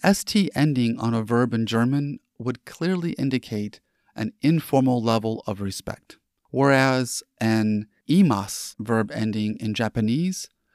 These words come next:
would clearly signal a more formal level of speech. Next, in many languages, verbs can also express what grammarians call mood, meaning that verbs,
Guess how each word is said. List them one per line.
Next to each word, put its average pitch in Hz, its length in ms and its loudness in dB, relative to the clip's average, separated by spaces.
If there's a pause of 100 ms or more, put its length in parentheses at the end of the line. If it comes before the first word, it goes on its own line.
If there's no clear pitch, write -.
(120)
would 180 160 -4
clearly 143 360 0
signal 123 840 -2
a 110 120 -4
more 104 240 -6
formal 135 600 -4
level 95 400 -6
of 104 100 -14
speech. - 500 -14 (380)
Next, - 540 -4 (320)
in 143 120 4
many 202 220 4
languages, 107 840 0 (200)
verbs 160 320 -2
can - 260 -4
also 151 360 0
express - 600 -6
what 117 240 -2
grammarians 117 580 2
call 101 240 -4
mood, 104 440 -4 (280)
meaning 139 380 0
that 117 240 0
verbs, 139 500 -2